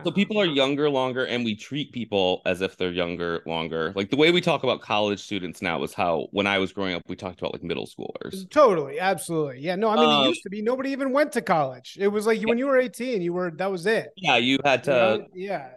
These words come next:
Speaker 2: right.
Speaker 1: Yeah, when you were eight, you were, you were supposed to be married by the time you were twenty-five. And now
Speaker 2: Totally,
Speaker 1: people, like,
Speaker 2: yeah. Now
Speaker 1: that's,
Speaker 2: c-, college
Speaker 1: that's,
Speaker 2: is
Speaker 1: like,
Speaker 2: just, like
Speaker 1: child abuse <laughs> to get married before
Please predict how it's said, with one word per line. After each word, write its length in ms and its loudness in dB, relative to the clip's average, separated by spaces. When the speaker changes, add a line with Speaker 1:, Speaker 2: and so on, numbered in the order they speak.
Speaker 2:
right. 320 -12
Speaker 1:
Yeah, 180 6
when 140 4
you 60 4
were 80 4
eight, 280 0
you 440 -4
were, 80 2
you 240 -4
were 60 4
supposed 200 2
to 60 -4
be 60 0
married 360 2
by 80 2
the 80 -2
time 140 -8
you 60 -6
were 60 -4
twenty-five. 640 -2
And 160 6
now 140 6
Speaker 2:
Totally, 220 -6
Speaker 1:
people, 140 -20
like, 240 4
Speaker 2:
yeah. 80 -20
Now 120 -2
Speaker 1:
that's, 160 -6
Speaker 2:
c-, 60 -20
college 240 6
Speaker 1:
that's, 40 -4
Speaker 2:
is 60 0
Speaker 1:
like, 80 -2
Speaker 2:
just, 220 -6
like 220 4
Speaker 1:
child 240 6
abuse 640 2
<laughs> 120 -8
to 100 6
get 360 -2
married 340 4
before 400 4